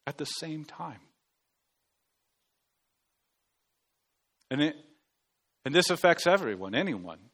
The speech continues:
believer or not, follower of Christ or rejecter of Christ, ambivalent, agnostic person just going about life,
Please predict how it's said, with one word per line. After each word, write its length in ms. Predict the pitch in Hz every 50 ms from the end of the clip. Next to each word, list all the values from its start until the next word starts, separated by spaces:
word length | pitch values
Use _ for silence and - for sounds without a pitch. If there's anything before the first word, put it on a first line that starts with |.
| _ _ _ _ _ _ _ _ _ _ _ _ _ _ _ _ _ _ _ _ _ _ _ _ _ -
believer 360 | 95 104 123 147 156 175 175
or 80 | 170 160
not, 340 | 170 175 185 - - - - _ _ _ _ _ _ _ _ _ _ _ _ _ _ _
follower 340 | 131 135 147 156 160 160 160
of 120 | 156 156
Christ 360 | - 151 156 165 175 165 -
or 80 | 165 165
rejecter 500 | 165 160 143 156 170 180 - 143 120 113
of 120 | 107 98
Christ, 500 | - - 101 90 85 - - - - - _ _ _ _ _ _ _ _ -
ambivalent, 720 | 123 127 127 147 165 170 180 175 180 185 185 185 180 - - - - - - _
agnostic 640 | 147 160 160 143 143 147 170 180 - - 185 165 175
person 380 | - 160 170 165 - 190 180 165
just 180 | 175 170 -
going 220 | - 165 170 170 170
about 260 | 156 170 170 170 151
life, 400 | 156 156 185 190 180 - -